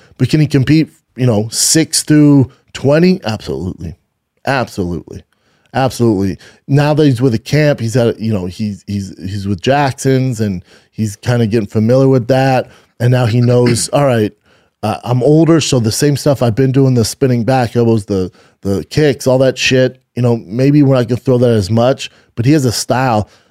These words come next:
that he could implement to win fights at one fifty-five. I guarantee you he can do that. So,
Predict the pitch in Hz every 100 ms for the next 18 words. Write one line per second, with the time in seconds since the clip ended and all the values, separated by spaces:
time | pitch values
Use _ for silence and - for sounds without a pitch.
0 | _ 117 117 - - 117 123 - 156 139
1 | 143 147 127 117 107 - 123 117 113 -
2 | 113 117 110 73 98 98 104 92 90 -
3 | 87 64 - - 117 107 139 131 - 113
4 | 101 104 - 101 92 92 85 64 - 120
5 | 110